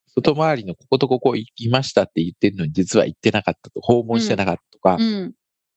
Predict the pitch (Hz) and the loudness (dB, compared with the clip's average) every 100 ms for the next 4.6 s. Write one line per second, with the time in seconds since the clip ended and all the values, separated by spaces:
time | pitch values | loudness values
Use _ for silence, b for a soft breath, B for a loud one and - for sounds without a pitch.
0 | _ _ _ _ 160 170 175 165 151 156 | _ _ _ _ 2 4 2 0 2 2
1 | - 185 190 95 104 185 117 - - _ | 2 0 2 2 0 -2 -6 -14 -20 _
2 | _ _ _ 233 214 170 143 147 - 190 | _ _ _ 2 2 -2 -4 -2 2 2
3 | 185 190 185 165 143 185 151 175 175 254 | 2 -2 0 -2 -2 -2 -2 -2 -2 0
4 | 269 226 233 226 - 226 | 0 2 0 0 0 0